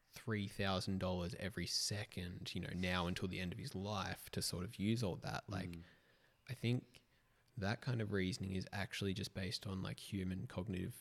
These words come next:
Speaker 1: limitations and, like, well,
Speaker 2: Mm.
Speaker 1: it's like we've spoken before about, like, people, you can use numbers to justify anything.
Speaker 2: Mm.
Speaker 1: So there's that.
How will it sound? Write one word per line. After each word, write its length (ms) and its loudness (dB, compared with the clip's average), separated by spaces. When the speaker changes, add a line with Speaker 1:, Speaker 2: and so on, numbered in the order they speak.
Speaker 1:
limitations 720 0
and, 80 0
like, 120 -2
well, 320 2
Speaker 2:
Mm. 60 -2
Speaker 1:
it's 100 -8
like 240 -4
we've 140 2
spoken 300 4
before 320 6
about, 260 4
like, 280 2
people, 320 6
you 100 2
can 140 2
use 160 4
numbers 320 4
to 100 2
justify 500 0
anything. 540 -2
Speaker 2:
Mm. 280 -6
Speaker 1:
So 100 -2
there's 240 2
that. 540 -2